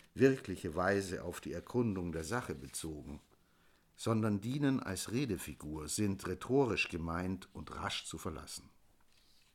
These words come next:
Das ist nicht meine Absicht. Ich will in der Frage bleiben und lade dazu ein, es in ihr auszuhalten.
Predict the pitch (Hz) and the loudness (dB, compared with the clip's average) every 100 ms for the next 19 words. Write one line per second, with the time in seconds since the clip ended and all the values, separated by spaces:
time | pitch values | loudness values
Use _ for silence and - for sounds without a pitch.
0 | _ - - - - 95 - 123 - - | _ -20 -20 -10 -2 -2 0 -6 -4 -6
1 | 113 95 82 64 - - - - - - | -4 -2 -4 -4 -12 -14 -14 -16 -18 -20
2 | - _ _ _ _ _ _ _ _ _ | -20 _ _ _ _ _ _ _ _ _
3 | - - _ _ - - 127 117 110 - | -20 -20 _ _ -4 -2 0 2 2 4
4 | 107 95 87 - 76 73 58 64 71 69 | 2 2 0 -2 -4 -4 -8 -10 -10 -10
5 | 67 104 123 _ _ _ _ _ _ _ | -6 -8 -10 _ _ _ _ _ _ _
6 | - - - 104 98 104 110 120 104 95 | -20 -20 -8 -4 4 6 8 6 4 0
7 | 104 92 92 92 95 95 - 90 85 92 | -2 0 0 0 0 -2 -4 -6 -2 -2
8 | - 107 110 - 85 76 - - 69 | 0 0 0 -4 -4 -6 -8 -10 -14